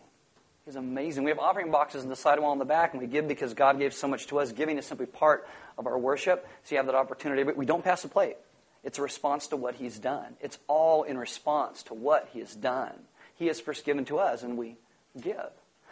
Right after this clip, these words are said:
There's food and stuff in the back. We invite you guys to grab something to eat, meet some other people, go through the questions that are in there, and, and start to connect with one another and ask one another those, those hard questions. You know, those questions of, you know, what are you more concerned with in your life?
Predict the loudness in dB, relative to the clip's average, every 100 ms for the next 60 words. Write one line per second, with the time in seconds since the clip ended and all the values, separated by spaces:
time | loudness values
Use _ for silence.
0 | -6 -4 -2 2 2 4 4 4 2 6
1 | 8 8 4 2 4 2 2 -4 2 4
2 | 4 2 -2 -2 -4 -6 -4 -2 -2 0
3 | 0 0 0 0 4 2 2 -2 4 4
4 | 4 2 2 4 4 2 0 -2 -6 -4
5 | -4 -6 -14 -2 0 0 -6 0 0 2
6 | -2 -2 0 2 0 0 2 4 4 4
7 | 2 2 2 2 -2 2 2 2 0 0
8 | 2 4 2 2 0 -2 -2 -14 -20 -20
9 | -20 _ _ _ _ _ -4 -2 -2 2
10 | 2 2 -4 -6 -6 6 8 8 4 -2
11 | -16 -16 -4 0 0 -2 2 2 2 -2
12 | -4 -6 -6 -4 -4 -4 -4 0 0 0
13 | -6 -14 -20